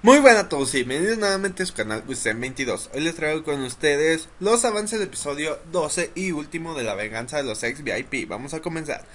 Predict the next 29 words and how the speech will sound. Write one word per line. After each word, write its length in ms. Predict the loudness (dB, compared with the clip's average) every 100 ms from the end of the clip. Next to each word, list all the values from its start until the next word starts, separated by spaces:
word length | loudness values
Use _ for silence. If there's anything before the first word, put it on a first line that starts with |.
| -20 -20 -6
Pues 260 | 0 2 2
empezamos 720 | -2 -4 -2 -2 -2 -4 -8 -16 -20 -4
con 180 | 0 0
que 80 | -2
al 60 |
final 260 | -4 -6 -4
del 140 | -6
episodio 500 | -8 -8 -6 -4 -6
once, 520 | -6 -8 -6 -6 -6 -8 -20 -20 -12
pues 220 | -6 -4
Suavecito 560 | -2 -2 -4 -6 -10 -10
se 160 | -10 -10
enojó 500 | -12 -14 -12 -10 -10
mucho 380 | -10 -12 -12
con 240 | -8 -8 -10 -18 -20 -20 -2
Fraga 420 | 2 2 2 -2
después 500 | -4 -8 -6 -6 -8 -16 -20 -20 -20 -20 -20 -12
de 360 | 2 4 4 2
que 200 | 2 2
andaba 380 | 2 -2 -2
coqueteando 720 | -4 -10 -8 -10 -6 -6 -6 -10
con 180 | -10
Kim 200 | -8 -8
Chantal. 500 | -4 -6 -2 -6 -6 -8
Y 160 | -6 -4
Kim 200 | -6 -6
Chantal 460 | -10 -6 -4 -2
también 260 | -4 -4 -8
le 180 | -8